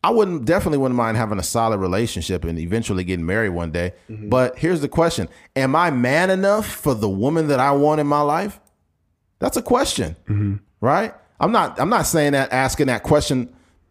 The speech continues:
Speaker 1: of myself to down myself, but is that a reality? Who knows? But what happens is, is when you're self-improving you and you wanna be better, you hold yourself accountable for things. Maybe a lot of y'all should fucking try it.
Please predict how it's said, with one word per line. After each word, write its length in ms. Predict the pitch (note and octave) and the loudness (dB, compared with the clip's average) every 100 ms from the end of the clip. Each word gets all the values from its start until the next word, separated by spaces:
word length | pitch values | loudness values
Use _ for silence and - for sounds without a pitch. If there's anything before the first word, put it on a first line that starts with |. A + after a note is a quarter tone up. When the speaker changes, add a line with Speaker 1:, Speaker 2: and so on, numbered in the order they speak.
| _ | _
Speaker 1:
of 180 | B2+ B2+ | 0 2
myself 640 | A2+ A#2+ - C#3 C#3 F3+ - | 2 2 0 2 2 0 -4
to 120 | A#2+ | -6
down 400 | F2+ C3 F3+ A#3+ | -2 0 2 2
myself, 540 | B2 A2 C3 B2 C3+ A#2 | 0 -2 0 0 0 -2
but 220 | B2 - | -2 0
is 180 | B2+ G2 | -2 0
that 220 | A2 D3+ | 0 2
a 60 | |
reality? 580 | C#3+ F#2 E2+ B2 G#3+ A#3+ | 0 0 0 2 2 2
Who 200 | B3+ A#3 | 2 2
knows? 520 | A#3 B3+ C#4+ B2+ - - - - - | 2 2 2 0 -2 -12 -20 -10 0
But 180 | D3 | 0
what 140 | B2+ B2+ | 2 0
happens 420 | E3+ B3 A3 E3+ | 0 0 0 2
is, 200 | F3+ D3+ | 2 2
is 140 | C3+ | 2
when 180 | A#2+ C3 | 0 0
you're 220 | C3 D#3+ | 2 2
self-improving 840 | C#3+ - E3+ - D3+ D#3+ F#3 D#3 C3+ | 2 2 2 2 0 2 4 4 2
you 200 | C3 B2 | 2 2
and 140 | B2+ | 0
you 80 | B2 | 0
wanna 260 | A2+ E3 D#3+ | 2 2 2
be 140 | C3+ | 2
better, 400 | A#2+ D3 D#3 A#2 - - - | 2 2 2 0 -4 -20 -8
you 180 | D3 C#4 | 4 6
hold 260 | A3+ G#3+ F3+ | 8 8 6
yourself 360 | F3 G3 F3 | 2 4 4
accountable 640 | C3 - D#3 C4 A#3+ C3 A2 | 2 2 2 4 4 2 2
for 160 | G2 | 0
things. 480 | E2 F#2 D2+ C#2 - _ _ _ - | -2 -4 -6 -10 -16 _ _ _ -8
Maybe 480 | F#2+ F#3 E4+ E4 | 0 2 4 4
a 80 | B3 | 4
lot 220 | G#3 G#3+ | 6 6
of 60 | G3+ | 6
y'all 260 | G#3+ C4+ B3 | 6 4 2
should 200 | E3+ - | 0 2
fucking 340 | A3 G#3+ B2 | 0 2 -2
try 360 | - G#3 - D2+ | 0 0 0 -2
it. 200 | A1 | -4